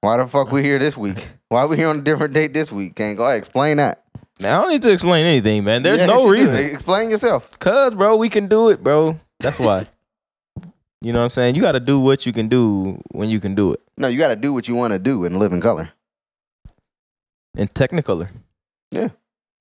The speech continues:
Speaker 2: Okay.
Speaker 1: All right. Once again, man, we are without Fred and without Tarvis. Tarvis, um, Tarvis apparently is not here because he has gripes.
Speaker 2: Yeah, undisclosed gripes.
Speaker 1: Tarvis has undisclosed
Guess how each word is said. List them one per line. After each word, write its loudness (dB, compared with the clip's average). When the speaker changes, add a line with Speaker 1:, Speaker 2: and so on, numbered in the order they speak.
Speaker 2:
Okay. -2
Speaker 1:
All 0
right. -6
Once 0
again, -2
man, 0
we 0
are 2
without 0
Fred 0
and -2
without 0
Tarvis. -2
Tarvis, -2
um, 0
Tarvis 0
apparently 2
is 0
not 0
here 0
because -2
he 0
has 0
gripes. -4
Speaker 2:
Yeah, 0
undisclosed 0
gripes. -4
Speaker 1:
Tarvis 0
has 2
undisclosed 0